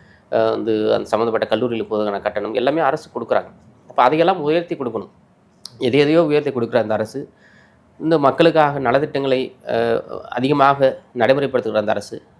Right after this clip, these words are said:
இந்த விடுமுறை நிலை மக்களாக இருக்கக்கூடிய கிராமங்களிலிருந்து வந்து சென்னையில் படிக்கக்கூடிய, பெருநகரங்களில் படிக்கக்கூடிய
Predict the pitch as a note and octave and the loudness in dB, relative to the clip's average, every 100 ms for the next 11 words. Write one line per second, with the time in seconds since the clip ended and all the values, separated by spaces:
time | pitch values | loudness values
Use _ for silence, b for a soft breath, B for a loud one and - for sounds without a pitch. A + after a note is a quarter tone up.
0 | - - C3 C3+ D3+ F3 F3 E3 D3+ C#3+ | -20 -8 -4 0 2 4 4 2 0 0
1 | C#3+ C#3 C#3+ - - B2+ B2+ C3 A#2+ A#2+ | 0 0 -2 -14 -10 -6 -6 -6 -4 -4
2 | C3+ - b b b b _ - - - | -4 -8 b b b b _ -20 -20 -8
3 | A2+ A#2+ D#3+ E3 D#3 D3+ D3+ C#3+ C3 C#3 | 2 6 6 4 4 2 2 2 0 -2
4 | C3 B2 C#3 C3+ B2 A#2+ A#2 A2+ B2 B2+ | -2 -2 0 0 -2 -2 -4 -2 -2 0
5 | B2+ C#3+ C3 C3 C3 B2 A2+ - C3 B2 | 0 2 0 -2 -2 -4 -4 -4 -4 -6
6 | G#2+ | -4